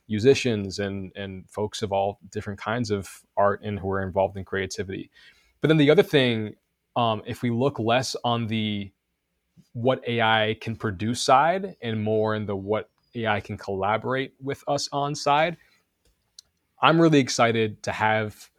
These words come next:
uh, like, this new thought partner when it comes to brainstorming ideas. I think there's going to be this,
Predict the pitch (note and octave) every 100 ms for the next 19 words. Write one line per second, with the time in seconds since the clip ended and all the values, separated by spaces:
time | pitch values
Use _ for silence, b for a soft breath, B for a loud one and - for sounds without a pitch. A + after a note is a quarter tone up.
0 | _ _ _ - B2+ B2+ A2+ G#2 A#2+ -
1 | C#3 A#2 - A#2 - - A2 G#2 F#2 F#2
2 | _ _ _ - G#2+ - G#2+ G#2 - G2+
3 | G#2 G2+ F#2+ G2 G2 G2 F#2+ F#2 F2+ F#2
4 | F#2 E2+ - - B B B B2+ C3+ B2+
5 | A#2+ - _ _ _ _ _ _ _ B2
6 | B2+ G#2+ B2+ C3 B2+ B2+ B2+ A#2 A2+ A2
7 | - -